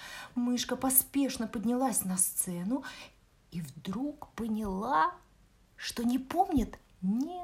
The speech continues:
одного движения. У бедняжки вдруг зазвенело в ушах,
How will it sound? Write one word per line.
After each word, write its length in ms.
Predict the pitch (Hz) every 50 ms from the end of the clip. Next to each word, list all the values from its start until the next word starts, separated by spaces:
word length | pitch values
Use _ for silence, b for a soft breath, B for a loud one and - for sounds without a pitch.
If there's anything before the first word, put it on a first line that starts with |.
| 349 339
одного 480 | - - 269 240 247 240 233 262 262 254
движения. 640 | - 254 240 247 226 233 - 208 - - - - - - _ _ _ _ _ _ - - - -
У 80 | 220 214
бедняжки 500 | 220 240 226 254 277 277 262 269 - 269
вдруг 260 | 202 190 240 226 202
зазвенело 600 | 208 233 220 220 220 254 247 247 254 226 208 196
в 80 | 190
ушах, 420 | 226 - - - 202 190 170 165